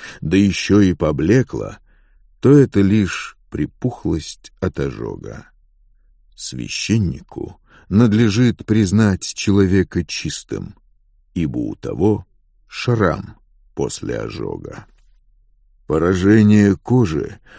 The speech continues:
может появиться у мужчины или женщины на голове или на подбородке.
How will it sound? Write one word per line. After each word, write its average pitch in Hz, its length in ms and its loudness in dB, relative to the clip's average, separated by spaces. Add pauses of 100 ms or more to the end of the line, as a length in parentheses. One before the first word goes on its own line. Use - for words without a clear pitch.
(140)
может 113 500 2
появиться 107 840 2
у 107 100 2
мужчины 110 760 2
или 101 320 2
женщины 98 1000 2
на 104 200 6
голове 92 640 0 (100)
или 92 300 2
на 92 160 -2
подбородке. 85 960 -4